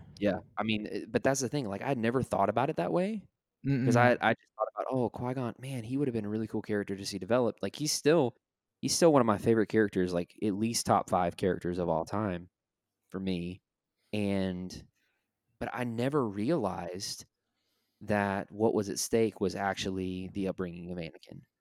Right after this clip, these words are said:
Speaker 2: Mm-hmm.
Speaker 1: Not
Speaker 2: And
Speaker 1: to
Speaker 2: then,
Speaker 1: say that
Speaker 2: like
Speaker 1: Obi-Wan did a bad job, but
Speaker 2: Yeah,
Speaker 1: Qui-Gon,
Speaker 2: yeah, yeah.
Speaker 1: Qui-Gon was enough, was separated enough from the code of the Jedi and the ways of the Jedi that I think he could have dealt with all of the,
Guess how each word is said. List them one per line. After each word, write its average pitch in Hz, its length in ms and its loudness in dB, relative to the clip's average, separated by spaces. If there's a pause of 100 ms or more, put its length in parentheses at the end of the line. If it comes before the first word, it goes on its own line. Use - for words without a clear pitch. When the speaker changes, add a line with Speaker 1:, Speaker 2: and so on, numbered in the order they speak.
(540)
Speaker 2:
Mm-hmm. 127 380 -2
Speaker 1:
Not 127 100 -8 (520)
Speaker 2:
And 160 80 4
Speaker 1:
to - 20 -
Speaker 2:
then, 170 160 4
Speaker 1:
say 160 60 2
that 147 60 6
Speaker 2:
like 139 100 6
Speaker 1:
Obi-Wan 107 400 6
did - 440 -10
a - 40 2
bad 120 80 -2
job, 92 380 0
but - 220 0
Speaker 2:
Yeah, - 100 -10
Speaker 1:
Qui-Gon, 131 600 4
Speaker 2:
yeah, 120 80 -2
yeah. 113 80 -2
Speaker 1:
Qui-Gon 131 420 6 (120)
was 107 120 -2 (160)
enough, 104 560 0
was 104 180 -2
separated 123 680 2
enough 98 640 -2 (600)
from 98 440 2
the 95 80 0
code 113 320 4
of 104 60 2
the 95 80 2
Jedi 95 680 2
and 92 280 -8
the 95 80 -2
ways 98 180 0
of 90 80 -10
the 92 100 -8
Jedi 90 380 -4
that 90 140 -10
I 95 100 -4
think 120 400 -6
he - 220 -10
could 127 180 -2
have 95 240 -2
dealt 98 420 2 (520)
with 107 180 0
all 110 280 4
of 107 160 0
the, 95 520 -2